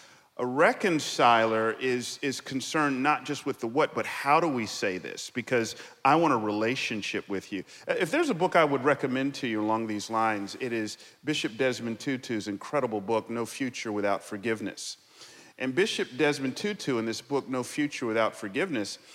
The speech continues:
he talks about, um, post-apartheid South Africa and how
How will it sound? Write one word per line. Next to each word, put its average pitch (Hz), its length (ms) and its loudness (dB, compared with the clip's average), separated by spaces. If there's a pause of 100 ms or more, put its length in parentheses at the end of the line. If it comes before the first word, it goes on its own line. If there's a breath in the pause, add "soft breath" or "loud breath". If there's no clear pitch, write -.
(260 loud breath)
he 240 160 -4
talks 160 380 4
about, 123 500 6
um, 110 320 0 (400)
post-apartheid 160 1000 2
South 110 300 0
Africa 147 500 -4 (800 soft breath)
and 143 180 2
how 143 360 6